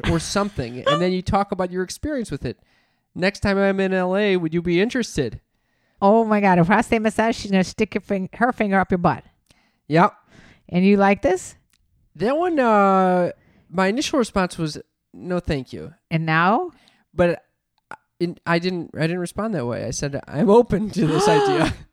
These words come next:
Speaker 2: Oh my
Speaker 1: 'Cause
Speaker 2: God.
Speaker 1: it, it's a tremendous story.
Speaker 2: It's a, you're doing it for the story?
Speaker 1: Well, no, I'm
Speaker 2: You
Speaker 1: actually
Speaker 2: wouldn't
Speaker 1: doing
Speaker 2: have
Speaker 1: it
Speaker 2: sex
Speaker 1: for
Speaker 2: with
Speaker 1: the
Speaker 2: Nina Hartley, but you're gonna have someone stick a finger up her ass for the story?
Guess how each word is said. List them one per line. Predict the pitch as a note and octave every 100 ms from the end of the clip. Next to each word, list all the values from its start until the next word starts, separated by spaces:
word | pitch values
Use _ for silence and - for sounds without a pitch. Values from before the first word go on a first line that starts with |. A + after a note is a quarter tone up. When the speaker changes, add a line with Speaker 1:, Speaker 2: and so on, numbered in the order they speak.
| -
Speaker 2:
Oh | B3 D4+ D#4+
my | D#4+ D#4
Speaker 1:
'Cause | -
Speaker 2:
God. | D4 D4+ D4 C4+ A3 F3+
Speaker 1:
it, | E3+
it's | G#3 -
a | B3
tremendous | - A#3 C#4+ C4+ -
story. | - A#3 A3+ C3 - _ _ _
Speaker 2:
It's | B3 -
a, | A#3 -
you're | G#3 B3
doing | A#3+ C4 C4
it |
for | B3+
the | B3+
story? | - C4 C#4 D4+
Speaker 1:
Well, | A3 A#3
no, | A3 A3 G#3+
I'm |
Speaker 2:
You | B3
Speaker 1:
actually |
Speaker 2:
wouldn't | C#4 A#3 -
Speaker 1:
doing | C4
Speaker 2:
have |
Speaker 1:
it | G3+
Speaker 2:
sex | F#3+ F#3
Speaker 1:
for | B3
Speaker 2:
with |
Speaker 1:
the | A#3+
Speaker 2:
Nina | B3 A#3+
Hartley, | A#3+ A#3 B3+
but | A3+
you're | G#3+
gonna | G#3 G#3+ G#3+
have | G#3+ G#3 G#3+
someone | - G#3 G#3
stick | A3+
a | G3
finger | - G#3+
up | G#3+ G#3
her |
ass | G3 G3+ -
for | F#3+
the | F#3
story? | - G3+ G#3+ B3